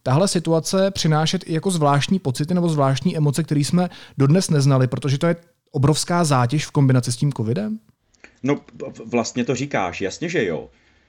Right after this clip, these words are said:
Speaker 2: Jo, proto je ta válka takhle jako hnusná a tak, a, a tak divoká, jo. A, a kam tím mířím? To, že s-, hele, a spousta lidí, i mých klientů mi jako říká: „Hele, to je válka, já si to uvědomuju, my opravdu o tom doma povídáme a, a jako nakupujeme rejži a,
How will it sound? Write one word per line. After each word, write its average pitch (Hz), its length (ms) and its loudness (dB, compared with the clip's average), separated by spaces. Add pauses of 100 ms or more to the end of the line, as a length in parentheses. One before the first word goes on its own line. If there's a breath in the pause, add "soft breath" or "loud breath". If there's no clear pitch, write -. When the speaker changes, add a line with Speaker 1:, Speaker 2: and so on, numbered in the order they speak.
(140)
Speaker 2:
Jo, 104 100 -2
proto 123 300 -2
je 120 60 2
ta 135 120 -4
válka 120 300 -2
takhle 120 240 -6
jako 127 180 -4
hnusná 123 440 -4
a 101 80 -6
tak, 127 220 -10
a, 107 200 -10
a 117 80 -6
tak 120 140 -2
divoká, 110 560 -4
jo. 90 160 -4 (340 loud breath)
A, 107 120 -4
a - 120 -6
kam 123 160 -2
tím 143 140 -6
mířím? 147 260 -4 (200 loud breath)
To, 120 100 0
že 160 160 -2
s-, - 160 -10
hele, 131 180 -2
a 113 100 -4
spousta 131 420 -4
lidí, 131 300 -4
i 123 80 -6
mých 143 160 -4
klientů 127 340 -2
mi 127 120 -4
jako 123 200 -4
říká: 135 300 -2
„Hele, 127 160 -2
to 156 100 -4
je 151 40 0
válka, 110 640 -2 (220 loud breath)
já 101 200 0
si 135 120 -10
to 123 100 -2
uvědomuju, 110 800 -2 (260 loud breath)
my 117 100 0
opravdu 120 280 0
o 107 80 -2
tom 120 160 -2
doma 107 180 0
povídáme 123 760 -2
a, 98 100 -4
a 98 100 -6
jako 101 200 -8
nakupujeme 101 540 -4
rejži 117 580 0
a, 87 140 -6